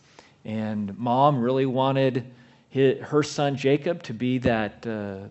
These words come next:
that one that was in the home, the peacemaker, the one that she could be with in the tents while, uh, the men were out doing their thing. And it, it, see-, it appears to me as if mom and dad was not at all interested in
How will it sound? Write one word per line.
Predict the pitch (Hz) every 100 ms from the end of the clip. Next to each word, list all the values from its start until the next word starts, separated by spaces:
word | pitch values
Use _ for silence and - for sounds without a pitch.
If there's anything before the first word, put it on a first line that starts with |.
| -
that | 104 98 -
one | 117 131 139
that |
was | 127 120
in |
the | 117
home, | 104 143 143
the | 120
peacemaker, | - 147 143 139 147 139
the | 113
one | 113 120
that | 117
she | 117 123
could | - 113 - - - -
be | 131
with | 127 135 135
in | 113
the |
tents | 107 135 127 - -
while, | 117 113 110
uh, | 107
the | 104
men | 104 117 120
were | 120
out | 110
doing | 110 117 117
their | 117
thing. | 117 117 123 127 - - - - -
And | 139 131 127 120 -
it, | 143 139
it, | 143
see-, | - - 233 247 202
it |
appears | 143 139 - 226 226 -
to | 160
me | 147 117 117
as | 139 131
if | 135
mom | 135 131 151
and | 156
dad | 139 127
was | 117
not | 127 123 135
at | 123
all | 135 147 -
interested | 151 - 135 - 123 120
in | 139 131